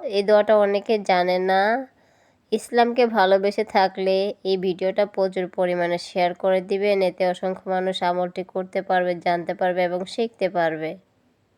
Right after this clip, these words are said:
ভালো লাগলে চ্যানেলটি সাবস্ক্রাইব করে রাখুন, লাইক শেয়ার দিয়ে আমার পাশে থাকুন।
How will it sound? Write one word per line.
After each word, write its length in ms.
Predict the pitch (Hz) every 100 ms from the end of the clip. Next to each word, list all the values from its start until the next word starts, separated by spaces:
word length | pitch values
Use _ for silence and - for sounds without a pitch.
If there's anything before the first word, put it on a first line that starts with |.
| _ _ _ _ _ _ _ _ _ _ -
ভালো 320 | 220 208 214 233
লাগলে 440 | 240 240 247 247 247
চ্যানেলটি 520 | 240 233 208 208 214 220
সাবস্ক্রাইব 520 | 226 208 214 - 220
করে 280 | 214 185 170
রাখুন, 380 | 165 170 220 220 247
লাইক 280 | 202 175 185
শেয়ার 280 | - 208 202 202
দিয়ে 160 | 214 208
আমার 180 | 202
পাশে 300 | 196 196 202 196
থাকুন। 420 | 220 185 220